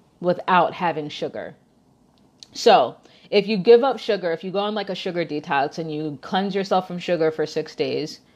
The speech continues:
by day three, you'll know. By day three, you will have a clear, your, it will, it will be very clear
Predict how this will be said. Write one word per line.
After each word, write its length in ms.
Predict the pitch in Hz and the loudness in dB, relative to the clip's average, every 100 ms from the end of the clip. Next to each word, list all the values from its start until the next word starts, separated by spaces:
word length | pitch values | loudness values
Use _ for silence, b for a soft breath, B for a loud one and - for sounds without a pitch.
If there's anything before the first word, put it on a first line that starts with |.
| b b b b | b b b b
by 240 | 202 190 | 4 6
day 340 | 175 202 220 247 | 4 4 4 0
three, 720 | - 185 175 180 233 262 - _ _ _ _ _ _ _ _ _ _ - - - | -8 -8 -4 0 -2 -2 -12 _ _ _ _ _ _ _ _ _ _ -20 -18 -10
you'll 320 | 156 214 208 | 0 2 2
know. 440 | 156 151 92 - - _ _ _ _ _ _ _ - | 0 0 0 -4 -16 _ _ _ _ _ _ _ 0
By 160 | 180 | 2
day 240 | 175 208 214 | 4 4 2
three, 340 | 214 202 180 | 2 -2 0
you 460 | 170 160 185 208 208 | -2 -4 -4 -4 -4
will 580 | 175 180 175 170 165 - | 0 2 4 4 2 0
have 420 | 170 175 160 156 | -2 2 2 2
a 240 | - 185 - | 0 -2 -2
clear, 760 | - - 220 220 196 185 170 - | -10 -6 0 4 6 6 4 2
your, 400 | 175 190 190 175 | 0 2 4 4
it 140 | 196 190 | 2 2
will, 340 | 180 196 185 | 2 2 2
it 60 | 196 | 0
will 160 | 180 165 | 0 -2
be 160 | 170 | -4
very 560 | 147 143 143 185 165 160 | -6 -6 0 2 2 0
clear 520 | - 180 143 110 | -4 0 2 0